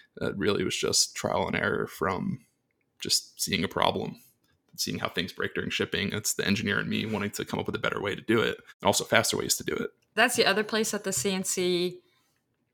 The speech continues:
Speaker 2: we always saw it as, like, an additional employee,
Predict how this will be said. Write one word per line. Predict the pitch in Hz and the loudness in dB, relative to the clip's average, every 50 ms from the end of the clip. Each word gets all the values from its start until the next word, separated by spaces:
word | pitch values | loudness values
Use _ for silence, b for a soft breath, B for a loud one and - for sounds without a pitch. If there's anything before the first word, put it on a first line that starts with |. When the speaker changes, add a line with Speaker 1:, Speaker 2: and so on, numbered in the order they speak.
| _ _ | _ _
Speaker 2:
we | 190 202 190 185 | 4 6 6 6
always | 185 190 196 208 | 6 6 4 4
saw | 196 - 208 208 208 | 4 2 4 4 4
it | - | 4
as, | - 190 170 180 | 2 2 0 0
like, | 180 - | -2 -2
an | 175 175 | -2 -4
additional | 165 156 175 165 - - 175 165 165 | 0 0 0 0 0 0 -2 -2 -2
employee, | 165 165 - - 165 160 156 151 139 127 147 180 208 202 196 | -4 -8 -6 -6 -4 -4 -2 -2 -2 0 0 0 0 -2 -4